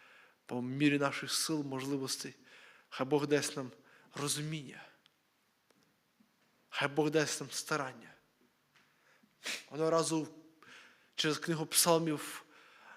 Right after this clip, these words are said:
написано, Бог каже, «Ти це робив,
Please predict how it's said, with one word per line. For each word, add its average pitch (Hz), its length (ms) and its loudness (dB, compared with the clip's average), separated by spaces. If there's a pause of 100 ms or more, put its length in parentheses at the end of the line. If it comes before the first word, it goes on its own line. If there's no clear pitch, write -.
написано, 165 520 4
Бог - 680 4 (500)
каже, 165 220 10
«Ти - 280 6
це - 280 8
робив, 175 680 8